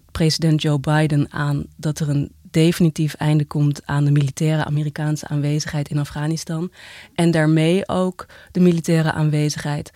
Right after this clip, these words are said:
van alle navo-bondgenoten die daar ook nog, eh, troepen gelegerd hadden.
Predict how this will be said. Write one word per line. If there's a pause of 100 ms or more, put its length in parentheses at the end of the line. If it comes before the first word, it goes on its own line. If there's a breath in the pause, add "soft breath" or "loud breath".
(200 loud breath)
van
alle
navo-bondgenoten
die
daar
ook
nog,
eh, (100)
troepen
gelegerd
hadden.